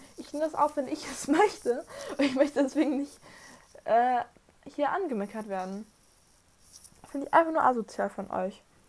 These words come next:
Jetzt bin ich aus meinem Thema raus. Genau, aus Minecraft. Ich wollte unbedingt irgendwo sein, wo Axolotl einfach so rumschwimmen. Aber ich glaube, man muss die irgendwie finden in irgendwelchen Höhlen drinne. Und darauf hab ich ja gar keinen Bock.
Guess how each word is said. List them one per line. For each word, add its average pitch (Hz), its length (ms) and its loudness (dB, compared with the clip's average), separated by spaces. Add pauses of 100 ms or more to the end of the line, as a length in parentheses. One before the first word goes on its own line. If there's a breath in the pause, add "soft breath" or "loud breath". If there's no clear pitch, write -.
(300 soft breath)
Jetzt - 140 -14
bin 294 80 -4
ich 277 60 0
aus 285 100 -4
meinem 277 180 -6
Thema 262 320 -4
raus. 190 300 -6
Genau, 254 180 0
aus 233 200 -2
Minecraft. 254 680 -2 (1400 loud breath)
Ich - 180 -8
wollte 285 220 10
unbedingt 294 400 -2
irgendwo 294 260 2
sein, 294 260 0
wo 294 60 -4
Axolotl 302 560 -4
einfach - 240 -6
so 262 120 -4
rumschwimmen. 277 1160 -4 (300 loud breath)
Aber 247 340 2 (120)
ich 285 120 -8
glaube, 294 180 2
man 277 100 2
muss 294 160 -6
die 262 80 -2
irgendwie 254 220 -2
finden 311 400 -8
in 247 80 -2
irgendwelchen 247 460 -2
Höhlen 254 400 2
drinne. 233 360 -8 (580 soft breath)
Und 247 140 -10
darauf 269 240 0
hab 269 100 -8
ich - 60 -16
ja 262 80 -8
gar 262 220 -2
keinen 185 300 -10
Bock. 180 180 -12